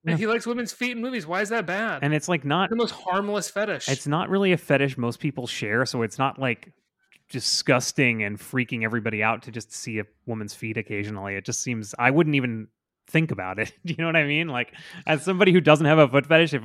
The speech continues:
Speaker 2: if a woman's feet are on screen, I'm just like, "Oh, that's cute. Okay, yeah, whatever."
Speaker 1: Right. Do you think actresses are, like, mad that he's filming, that he's, like, m-, making their feet look pretty on screen and, like,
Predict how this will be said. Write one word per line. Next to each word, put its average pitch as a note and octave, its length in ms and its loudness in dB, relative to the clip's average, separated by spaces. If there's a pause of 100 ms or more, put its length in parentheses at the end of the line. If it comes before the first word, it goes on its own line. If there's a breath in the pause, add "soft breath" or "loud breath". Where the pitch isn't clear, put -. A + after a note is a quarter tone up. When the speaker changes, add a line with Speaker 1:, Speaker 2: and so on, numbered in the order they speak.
Speaker 2:
if C3+ 200 2
a B2+ 60 2
woman's B2+ 280 0
feet C3+ 140 2
are C#3+ 100 2
on D3 120 2
screen, E3 260 -2
I'm B2+ 100 -2
just B2 160 -10
like, A#2+ 180 -2
"Oh, G#3+ 120 0
that's G3+ 220 -2
cute. A#2+ 360 -8
Okay, C#3 180 -8 (240)
yeah, B2+ 200 -16
whatever." B2 340 -20 (140)
Speaker 1:
Right. G3+ 180 0
Do G3+ 80 -2
you A3 80 2
think A#3 200 -4
actresses G#3+ 640 -4
are, G#3+ 100 -2
like, E3 200 -2
mad C#3+ 560 -6 (420 soft breath)
that E3+ 140 -2
he's E3 260 -6
filming, E3 540 -4
that D#3+ 140 -4
he's, E3 180 -6
like, D#3 160 -6
m-, D#3+ 160 -14 (100)
making D#3 380 -6
their D#3+ 160 -2
feet D3+ 240 -8
look D#3+ 200 -10
pretty F3 300 -4
on D3+ 160 -6
screen D3+ 400 -6
and, D3+ 160 -8
like, D3 240 -12